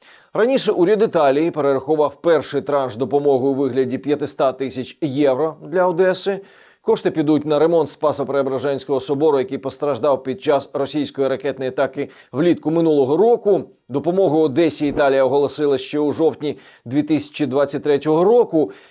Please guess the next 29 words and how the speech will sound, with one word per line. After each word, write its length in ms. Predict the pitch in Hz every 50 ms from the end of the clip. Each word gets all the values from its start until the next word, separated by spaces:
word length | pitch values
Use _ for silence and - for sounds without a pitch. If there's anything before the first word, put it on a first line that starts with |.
| _ _ -
І 60 | 202
вже 140 | 180 170 240
у 140 | 240 226 180
грудні 440 | 165 196 240 254 226 175 175 180
визначила 600 | 156 165 202 190 160 180 175 - - 175 170 160
суму 460 | 156 - - 220 240 220 185 156 139 -
коштів. 580 | - 131 123 117 - - - 117 113 107 107 104 98 92 - 123
Однак 340 | 127 135 139 170 165 156
транш 380 | - - 185 190 185 175 165 -
у 80 | 156 -
п'ятсот 420 | - 165 151 - - 165 160 -
тисяч 340 | 165 160 - 147 139 - -
євро 340 | 165 180 175 165 156 147 143
перерахували 720 | 147 151 151 147 143 147 147 156 151 160 160 156 160 156
лише 300 | 156 156 - - 180 190
зараз. 480 | 165 175 233 240 220 196 170 - - - - - - - _ _ _ -
І, 60 | - 151
до 120 | 139 165
речі, 340 | 170 196 208 196 196 175 165
ці 200 | - - 180 151
гроші 420 | 131 139 170 185 180 180 - 202
не 140 | 185 190 190
відразу 580 | 175 202 175 156 190 208 214 196 165 123 135 123
потрапляють 640 | - 170 - 135 131 101 123 135 127 123 120 110
до 140 | 110 139 139
нас. 420 | 139 127 110 92 104 - - - _ _ _
Італія 600 | - 135 127 131 - 139 143 156 180 196 208 214
перерахувала 760 | 208 - 214 202 202 196 190 196 202 202 185 196 196 196 196 196
їх 280 | 196 196 196 196 196